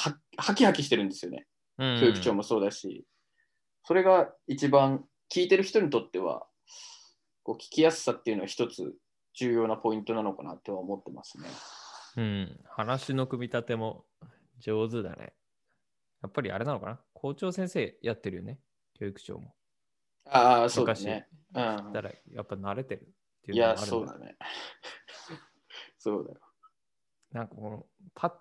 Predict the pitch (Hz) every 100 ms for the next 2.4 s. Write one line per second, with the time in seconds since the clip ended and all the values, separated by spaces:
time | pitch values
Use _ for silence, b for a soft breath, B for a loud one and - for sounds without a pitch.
0 | _ 113 95 - _ _ _ _ _ _
1 | - 160 143 113 101 101 101 98 101 98
2 | 95 90 87